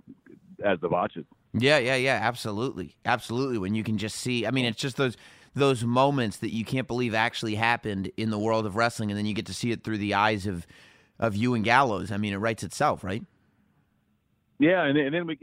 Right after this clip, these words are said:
Speaker 1: we can just sit there, and, and we're not being edited, and we're not being told what to say or what not to say, and we're just reacting to what we, to what we see, and it's, uh, it's just kind of us being us, and I think when we get a chance to just be us, like, we can be pretty entertaining brothers.
Speaker 2: So,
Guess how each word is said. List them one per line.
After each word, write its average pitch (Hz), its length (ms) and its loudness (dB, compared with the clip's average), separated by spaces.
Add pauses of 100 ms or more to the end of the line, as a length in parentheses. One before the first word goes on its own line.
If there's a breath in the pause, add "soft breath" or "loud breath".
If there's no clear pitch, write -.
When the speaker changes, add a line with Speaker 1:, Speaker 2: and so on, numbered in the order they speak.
Speaker 1:
we 147 100 -8
can 147 140 -8
just 131 140 -10
sit 151 160 -8
there, 139 140 -4
and, 131 120 -6
and 135 100 -6
we're 139 80 -2
not 147 200 -2
being 135 240 0
edited, 127 400 -4
and 113 60 -14
we're 110 80 -10
not 120 180 -6
being 117 220 -10
told 113 240 -2
what 120 100 -4
to 110 140 -20
say 117 60 -2
or 110 180 -2
what 110 140 -2
not 113 160 -6
to 104 120 -16
say, 104 140 -4
and 101 80 -6
we're 110 80 -4
just 110 160 -12
reacting 104 560 -4
to 101 160 -6
what 104 200 -4
we, - 120 -2 (260)
to 131 80 -4
what 127 220 0
we 101 100 -6 (100)
see, 135 260 0
and 90 140 -6 (720 soft breath)
it's, 104 240 -4
uh, 117 180 4
it's 120 160 0
just 143 120 -10
kind 143 160 0
of 127 60 0
us 131 180 2
being 120 180 -2
us, 135 240 0
and 120 100 -8
I 117 60 -4
think 123 180 -6 (120)
when 117 140 -4
we 127 100 -2
get 135 100 -2
a 113 40 -4
chance 123 320 -6
to 104 120 -20
just 104 120 -10
be 95 160 2
us, 113 180 4 (100)
like, 95 160 -4 (520)
we 107 100 -4
can 98 100 -8
be 98 120 -2
pretty 95 260 -4
entertaining 90 400 -2
brothers. 82 300 -2 (760 soft breath)
Speaker 2:
So, 165 460 4